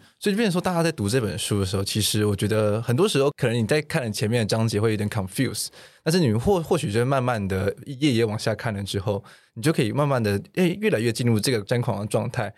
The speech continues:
然后去发现说，哎，其实建筑可能不是我们自己可能平常看的那，那一个单面的面向，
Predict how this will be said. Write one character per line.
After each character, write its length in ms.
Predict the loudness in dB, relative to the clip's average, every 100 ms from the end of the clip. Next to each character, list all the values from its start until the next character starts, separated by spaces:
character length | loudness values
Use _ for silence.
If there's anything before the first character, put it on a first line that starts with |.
| -20 -20 -4
然 120 | -2
后 100 | 0
去 360 | 2 2 2 -2 -12 _ _ _ _
发 200 | -2 0
现 280 | 0 0 2
说， 300 | 2 2 2
哎， 140 | 0
其 180 | -2 -2
实 480 | -2 0 2 0 -2 -2
建 240 | 0 0
筑 200 | -2 -4
可 120 | -2
能 160 | -2 0
不 100 | 0
是 240 | 2 4
我 60 | 4
们 140 | 0
自 120 | 0
己 80 | -2
可 120 | 0
能 100 | -2
平 80 | 0
常 80 | 0
看 200 | 0 -2
的 120 | -2
那， 220 | 0 0
那 140 | 0 -2
一 100 | -2
个 140 | -2 -2
单 200 | 0 0
面 320 | 0 2 2
的 60 | 2
面 260 | 0 0
向， 260 | -2 -2 -2